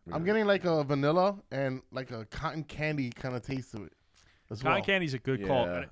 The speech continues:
Speaker 2: yeah.
Speaker 3: I
Speaker 1: You
Speaker 3: feel
Speaker 1: know?
Speaker 3: like Ed
Speaker 2: Yeah.
Speaker 3: pulled cotton candy on something else that we had.
Speaker 2: <clears throat> Mm-hmm.
Speaker 3: And it was that
Speaker 1: Yeah.
Speaker 3: same sort of thing. It's like a stringy, sugary kind
Speaker 1: Yeah.
Speaker 3: of, like, this is, is, it's a little bit like melted cotton
Speaker 1: Do you
Speaker 3: candy. That's a good call.
Speaker 2: The
Speaker 1: You know
Speaker 2: first
Speaker 1: what?
Speaker 2: flavor comes
Speaker 1: Yeah.
Speaker 2: through first, and you don't get the fruit flavor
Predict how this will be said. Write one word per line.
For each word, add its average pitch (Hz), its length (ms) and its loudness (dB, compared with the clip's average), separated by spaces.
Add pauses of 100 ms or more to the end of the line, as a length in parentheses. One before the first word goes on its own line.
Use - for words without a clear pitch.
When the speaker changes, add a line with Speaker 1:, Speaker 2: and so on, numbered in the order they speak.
Speaker 2:
yeah. 214 100 2
Speaker 3:
I - 60 -2
Speaker 1:
You 127 60 -2
Speaker 3:
feel 127 100 0
Speaker 1:
know? 127 60 2
Speaker 3:
like 156 200 -2
Ed 156 160 -2
Speaker 2:
Yeah. 165 120 -4
Speaker 3:
pulled 135 280 -4
cotton 123 280 -4
candy 113 280 -6
on 98 100 -6
something 104 260 -10
else 98 140 -8
that 104 80 -12
we 95 100 -10
had. 90 260 -12
Speaker 2:
<clears throat> - 40 -20
Mm-hmm. 110 640 -8 (160)
Speaker 3:
And 156 100 -6
it 156 40 -4
was 156 100 -6
that 170 120 -4
Speaker 1:
Yeah. - 20 -10
Speaker 3:
same 170 180 -4
sort 160 160 -8
of 131 40 -12
thing. 135 120 -6
It's 113 100 -10
like 135 100 -12
a - 40 -10
stringy, 156 520 -6
sugary 127 960 -4
kind 117 180 -4
Speaker 1:
Yeah. 110 100 -4
Speaker 3:
of, 107 100 -12
like, 107 260 -6 (480)
this 147 220 -4
is, 143 80 -6 (180)
is, 127 200 -8 (340)
it's 139 120 -12
a 156 40 0
little 160 180 2
bit 160 80 4
like 135 140 2
melted 127 300 -2
cotton 123 240 -2
Speaker 1:
Do 160 100 0
you 226 80 4
Speaker 3:
candy. 226 80 -2
That's - 160 -6
a 135 40 -4
good 113 140 -8
call. 104 240 -6 (160)
Speaker 2:
The 139 100 -4
Speaker 1:
You 185 80 0
know 190 80 6
Speaker 2:
first 294 100 2
Speaker 1:
what? 269 60 0
Speaker 2:
flavor 165 220 2
comes 135 240 -2
Speaker 1:
Yeah. 113 60 -6
Speaker 2:
through 123 120 0
first, 165 320 -2
and 110 60 -6
you 101 80 -4
don't 110 300 -2
get 104 180 -2
the 82 80 -18
fruit - 360 -6 (240)
flavor 73 380 -6